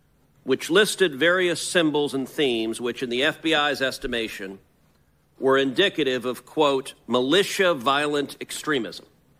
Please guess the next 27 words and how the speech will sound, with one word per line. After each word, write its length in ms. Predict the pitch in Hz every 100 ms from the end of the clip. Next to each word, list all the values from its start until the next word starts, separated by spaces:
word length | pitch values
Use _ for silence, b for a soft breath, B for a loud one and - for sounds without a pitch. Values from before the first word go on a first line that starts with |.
| _ _ _ _ _ _ _ _ _ _ -
Now, 160 | 127
these 220 | 135 139 -
symbols 440 | 180 180 170 160
weren't 300 | 135 165 160
things 320 | 165 160 151
like 180 | 151 135
the 80 | 147
Ku 160 | 165
Klux 320 | 156 151 143 -
Klan 440 | 151 147 151 156
or 80 | 139
the 80 | 127
Nazi 380 | 143 143 156
Party, 380 | 131 147 143 160
which 280 | 143 117 -
naturally 640 | 123 131 - 139 127 131 b b b b -
would 240 | 151 180
be 100 | 135
symbols 480 | - 127 107 104 98
of 120 | 90
that. 340 | 90 98 120 - _ _ _ _ _ _ _ _ _ _ _
But 140 | 143 151
instead, 500 | 147 - 254 269 185
they 200 | 160 147
included, 680 | 127 - 180 175 165 139
rather 320 | 143 151 151
astonishingly, 1120 | 123 - - 170 175 135 - 113 110 101 110